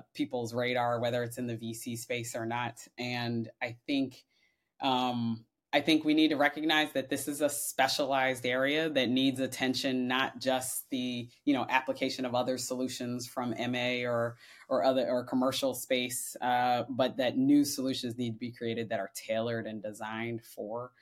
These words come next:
um, populations of, of low incomes. Um, so I'm excited for that. I think the conversation is increasing, and I think there's gonna be more in twenty-four. With that, I've been a part of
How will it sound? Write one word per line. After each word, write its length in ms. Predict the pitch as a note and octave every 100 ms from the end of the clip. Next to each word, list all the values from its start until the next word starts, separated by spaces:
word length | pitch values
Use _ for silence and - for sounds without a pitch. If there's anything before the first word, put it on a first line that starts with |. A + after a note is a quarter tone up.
| _ _ _ A#2
um, 320 | A#2 A2+ A2+
populations 800 | A#2+ A#2 A#2+ A#2 A#2 A#2 A2+ A#2
of, 180 | A2 -
of 180 | A2+ G#2+
low 220 | A2+ A2+
incomes. 580 | A#2 A2+ A2+ A2+ A2+ A2+ - _ _ -
Um, 320 | A#2+ A#2 A2+
so 160 | A2+ C3+
I'm 80 | E3
excited 340 | D#3+ D3 C#3
for 100 | C#3
that. 240 | C#3 A#2+ -
I 60 |
think 180 | A#2 C#3
the 60 | C3+
conversation 580 | C#3 C3 B2+ C3 B2 B2
is 140 | A#2+
increasing, 420 | A#2 A2+ A2+ D#3+
and 100 | D3+
I 40 | A#2
think 160 | A#2
there's 160 | A#2 A2+
gonna 160 | B2
be 120 | A2 A2+
more 440 | A2+ A2+ A2+ A#2 -
in 100 | A#2
twenty-four. 680 | A2+ A2+ A2 - A2+ A#2 A#2+ - _ - _ _
With 320 | B2 B2 E3 -
that, 260 | - F3+ G#3 B2+
I've 160 | C#3
been 80 | D3+
a 60 | C3+
part 260 | - C#3+
of 340 | C#3 C3+ B2+